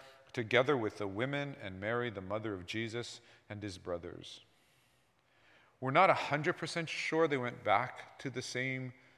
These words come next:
to the same room. It's, it seems that that's, that may have been what happened. It's not super important that it did.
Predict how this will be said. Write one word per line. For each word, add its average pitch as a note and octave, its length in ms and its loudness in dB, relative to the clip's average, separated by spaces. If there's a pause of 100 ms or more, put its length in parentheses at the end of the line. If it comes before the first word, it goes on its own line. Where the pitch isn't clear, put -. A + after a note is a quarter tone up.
(540)
to B2+ 140 0
the A#2+ 120 2
same B2 380 -2
room. A#2 400 -6 (760)
It's, - 480 -8
it A2 160 -12
seems F#3 460 -2
that A2 200 -2
that's, A#2 300 2 (480)
that - 260 0
may C3 200 2
have B2 120 2
been B2 200 0
what A2+ 100 0
happened. B2 460 0
It's - 180 -4
not C#3+ 340 -2
super D#3+ 420 -4
important C3+ 540 0
that A#2 200 0
it G2+ 160 -10
did. C3+ 400 -2